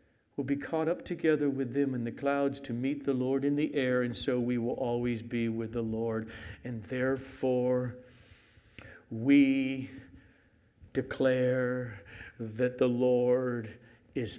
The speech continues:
upright. He is my rock. There is no unrighteousness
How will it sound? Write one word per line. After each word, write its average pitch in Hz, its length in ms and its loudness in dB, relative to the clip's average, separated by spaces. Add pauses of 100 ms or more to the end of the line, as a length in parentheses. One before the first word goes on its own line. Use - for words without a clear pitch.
(140)
upright. 120 640 -10
He 139 260 -6
is 147 540 0
my 131 520 -4
rock. 127 720 -2
There 131 260 -4
is 131 580 -4
no 131 840 -6
unrighteousness 120 1700 -12